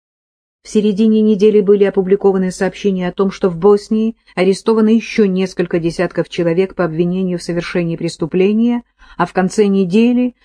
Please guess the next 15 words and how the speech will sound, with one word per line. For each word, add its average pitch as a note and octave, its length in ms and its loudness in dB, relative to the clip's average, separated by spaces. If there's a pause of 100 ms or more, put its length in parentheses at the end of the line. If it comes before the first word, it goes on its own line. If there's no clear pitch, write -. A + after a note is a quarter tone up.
(160)
Джулиан G3+ 600 2
получил A3 500 0
письмо G3 520 -2
от F#3 300 -6 (180)
Алексия, G3+ 800 -2 (280)
в - 80 -20
котором A#3 640 2
тот G#3+ 300 0
сообщал, G#3 580 -2
что - 260 -4
австрийское A3 1040 0 (160)
правительство G3+ 880 0 (240)
потребовало G3 720 2
выдачи E3+ 580 -4 (180)
Натальи. C3+ 680 -8